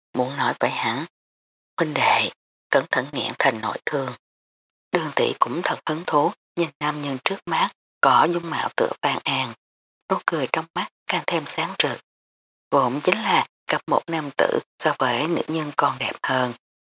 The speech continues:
Muốn đùa chút mà thôi, không nghĩ tới cư nhiên còn là một cực phẩm bảo thủ. Tâm trêu đùa lại càng dâng lên,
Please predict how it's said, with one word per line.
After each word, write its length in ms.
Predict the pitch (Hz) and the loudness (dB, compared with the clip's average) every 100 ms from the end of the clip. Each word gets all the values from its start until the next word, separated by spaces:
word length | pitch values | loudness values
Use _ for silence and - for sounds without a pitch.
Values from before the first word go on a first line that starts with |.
| _ | _
Muốn 340 | 139 131 147 180 | 0 2 2 0
đùa 160 | 165 - | 0 0
chút 140 | 156 - | -2 0
mà 180 | 165 127 | -4 -2
thôi, 320 | - 127 120 - _ _ _ | -2 0 0 -4 _ _ _
không 180 | - 120 | 0 2
nghĩ 180 | 214 - - | 2 0 -2
tới 240 | 135 143 180 _ - | 0 0 -2 _ -2
cư 100 | 180 | -2
nhiên 360 | 165 160 143 139 - | -2 -2 -4 -4 0
còn 200 | 156 156 | 0 4
là 180 | 139 | 2
một 200 | 131 120 - | 2 -2 2
cực 140 | - - - | 0 0 -4
phẩm 200 | 104 135 | -4 -2
bảo 160 | - - | -2 0
thủ. 260 | - 95 90 - _ _ _ _ _ _ | -2 -4 -6 -12 _ _ _ _ _ _
Tâm 340 | 180 165 151 147 | 2 2 -2 0
trêu 140 | 160 | 0
đùa 240 | 147 139 117 | 0 0 0
lại 200 | 117 117 | 0 0
càng 240 | 143 123 120 | -2 -2 -4
dâng 220 | 135 135 | -4 -2
lên, 320 | 143 135 | -2 -2